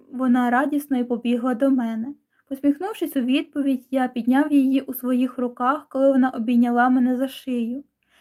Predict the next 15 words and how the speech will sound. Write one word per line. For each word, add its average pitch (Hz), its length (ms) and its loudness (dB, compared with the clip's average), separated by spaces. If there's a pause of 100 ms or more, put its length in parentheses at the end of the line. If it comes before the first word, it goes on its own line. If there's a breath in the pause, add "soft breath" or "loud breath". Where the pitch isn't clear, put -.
(160)
«Я 294 220 2
сумувала 302 580 2
за 269 140 -4
тобою», 233 600 -4 (180)
прошепотіла 269 680 0
вона 247 320 2
мені 269 260 4
у 277 140 -4
вухо, 233 500 -6
і 233 200 -4
я 240 120 -2
притис 247 440 -8
її 262 180 2
ще 285 240 -2
ближче. 262 600 -2